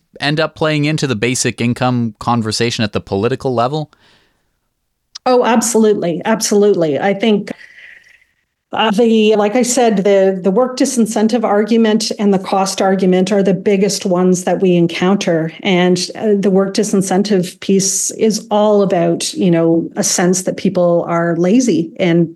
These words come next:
Speaker 2: you know, don't have the motivation to work. And the,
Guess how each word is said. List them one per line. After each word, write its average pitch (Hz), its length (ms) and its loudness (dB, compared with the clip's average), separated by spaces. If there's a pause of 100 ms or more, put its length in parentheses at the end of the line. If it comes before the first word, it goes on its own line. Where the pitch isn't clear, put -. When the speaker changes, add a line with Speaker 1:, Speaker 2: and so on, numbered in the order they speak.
(120)
Speaker 2:
you 202 120 2
know, 165 200 2
don't 170 240 0
have 180 320 -2
the 190 80 0
motivation 175 540 0
to 165 80 -4
work. 180 380 -4 (520)
And 196 140 0
the, 185 80 0